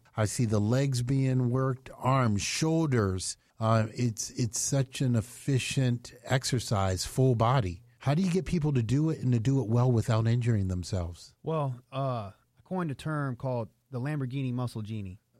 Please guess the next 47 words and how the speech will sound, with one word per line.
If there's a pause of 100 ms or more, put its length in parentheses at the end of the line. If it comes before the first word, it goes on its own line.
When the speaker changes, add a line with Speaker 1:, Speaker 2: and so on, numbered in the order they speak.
(140)
Speaker 1:
Okay. (100)
Speaker 2:
And
the
reason
why
I
call
myself
that
is (300)
whenever
you, (200)
you
pick
up
this
steel
mace,
you're
gonna
find
out (340)
ways
that
you
can
move, (300)
ways
that
your
body
fights
yourself (280)
in
order
to
be
able
to
move (160)
in
certain
ways. (240)
Um,
you're
gonna
find